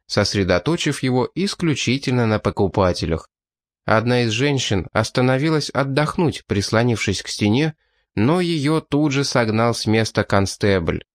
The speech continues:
"Давай двигай, покуда не забрал тебя в участок!" Женщина отвечала ему не на чистом английском.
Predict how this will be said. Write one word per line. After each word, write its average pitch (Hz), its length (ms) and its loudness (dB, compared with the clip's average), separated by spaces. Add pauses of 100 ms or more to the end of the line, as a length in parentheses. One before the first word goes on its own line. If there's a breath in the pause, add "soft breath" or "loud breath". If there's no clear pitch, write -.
(500)
"Давай 190 420 2
двигай, 170 640 -2
покуда 160 420 2
не 147 120 2
забрал 151 460 2
тебя 135 280 2
в 123 60 2
участок!" 135 640 0 (460)
Женщина 156 800 -2
отвечала 151 580 -2
ему 143 420 -2
не 135 160 0
на 139 160 0
чистом 123 460 -2
английском. 98 680 -2